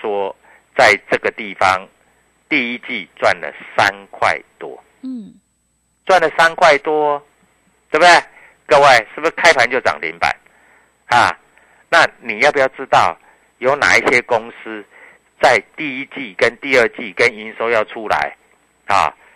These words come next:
Speaker 1: 大家都还不知道的时候，我带你买。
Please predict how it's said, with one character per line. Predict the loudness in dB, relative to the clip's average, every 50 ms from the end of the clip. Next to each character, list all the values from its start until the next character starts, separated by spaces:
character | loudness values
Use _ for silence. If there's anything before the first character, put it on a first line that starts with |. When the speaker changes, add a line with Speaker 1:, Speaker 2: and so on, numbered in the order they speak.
| _ _ _ _ _ _ _ _ _ _ _ _ _ _ _ _ _ _ _ _ _ _ _ _ _ _ _ _ _ _ _ _ _ _ _ _ _ _
Speaker 1:
大 | 0 0 2
家 | 2 2 0
都 | 0 0 -2
还 | -2 -2
不 | -2 -4 -12
知 | -16 -6 0
道 | 2 2 2
的 | 0 -4 -10 -14
时 | -14 -10 -6
候， | -6 -6 -6 -8
我 | -12 -8
带 | -4 -2 -2 -2
你 | -4 -6
买。 | -10 -10 -10 -10